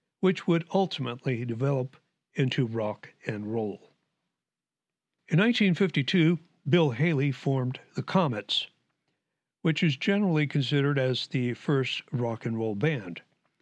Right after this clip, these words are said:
Before becoming the Comets, they were called the Saddlemen, known for playing country and western music. Also in nineteen fifty-two, Bob Horn's Bandstand television program began.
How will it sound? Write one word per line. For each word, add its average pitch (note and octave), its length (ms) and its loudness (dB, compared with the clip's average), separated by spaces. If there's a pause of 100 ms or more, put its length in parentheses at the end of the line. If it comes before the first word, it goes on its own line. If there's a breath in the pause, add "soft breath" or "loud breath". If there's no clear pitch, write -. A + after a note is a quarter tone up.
(680)
Before D3+ 300 2
becoming D#3+ 520 2
the A#2+ 80 -4
Comets, C3 560 -4
they C3+ 100 -2
were A#2 140 -4
called A#2+ 400 -2
the A2+ 300 -4
Saddlemen, G2+ 840 -2 (400)
known A#2+ 240 0
for D#3 140 -2
playing A#2+ 420 -2
country B2 380 -2
and B2+ 100 -2
western A#2+ 420 0
music. C3+ 300 0 (1900 soft breath)
Also E3 320 2
in C#3+ 80 4
nineteen C#3 360 0
fifty-two, C3+ 720 0 (460)
Bob B2+ 240 -2
Horn's B2+ 520 -2 (200)
Bandstand C3 680 -2
television B2 560 0
program A2+ 540 -4
began. A#2 580 -2